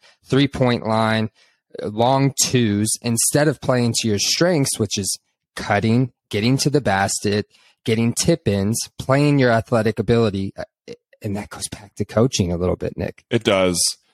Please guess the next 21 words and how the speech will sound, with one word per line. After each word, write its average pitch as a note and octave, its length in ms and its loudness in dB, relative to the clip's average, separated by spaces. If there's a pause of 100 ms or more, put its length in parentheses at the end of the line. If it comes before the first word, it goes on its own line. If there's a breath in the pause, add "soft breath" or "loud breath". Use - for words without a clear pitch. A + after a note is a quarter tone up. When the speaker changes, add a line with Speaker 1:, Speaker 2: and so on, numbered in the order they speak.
(260)
Speaker 2:
there A2+ 120 2
was A#2 80 2
a A2+ 60 2
lot A#2 260 4
of A#2+ 60 0
stationary G#2 640 2
balls, E2 360 2
a - 60 2
lot G#2 140 2
of G2 80 2
iso F#2 360 0
ball. D#2 320 0
I F2+ 80 -8
felt A2 220 0
like G#2 160 2
I G2+ 40 4
was G2 160 2
watching F#2+ 340 0
a F2 80 -2
really F#2 240 0
glorified F2 720 0